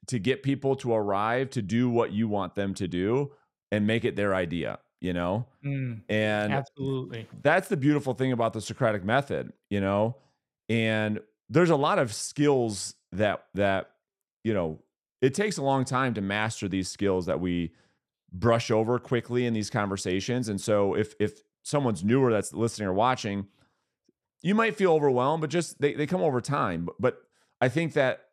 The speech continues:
Speaker 1: a, a challenging thing for, for most is just getting into that tell mode, or getting out of it, I should say, you know, like, "Here's what I think you should do." Just get rid of that.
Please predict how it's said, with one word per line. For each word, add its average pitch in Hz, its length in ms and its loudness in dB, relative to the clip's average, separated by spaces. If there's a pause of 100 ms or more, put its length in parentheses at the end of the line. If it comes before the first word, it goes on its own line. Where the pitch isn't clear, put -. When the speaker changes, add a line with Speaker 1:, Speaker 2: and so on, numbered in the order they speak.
Speaker 1:
a, 107 180 2
a 110 100 2
challenging 147 560 0
thing 131 360 0
for, 107 280 -2
for 113 180 -2
most 123 420 2
is 104 180 0
just 107 340 0 (480)
getting 139 320 4
into 131 220 0
that 101 220 2
tell 117 240 2
mode, 151 380 2
or 110 140 0
getting 120 240 2
out 120 200 2
of 98 100 -2
it, 90 60 0
I 90 100 0
should 85 240 -6
say, 58 240 -6 (200)
you 92 120 -2
know, 90 220 0
like, 90 220 0 (360)
"Here's 131 180 2
what 123 100 4
I 120 60 4
think 120 220 -4
you 110 80 0
should 95 220 -4
do." 80 360 -2 (1400)
Just 131 360 2
get 160 240 2
rid 113 440 0
of 98 180 -2
that. 62 420 -10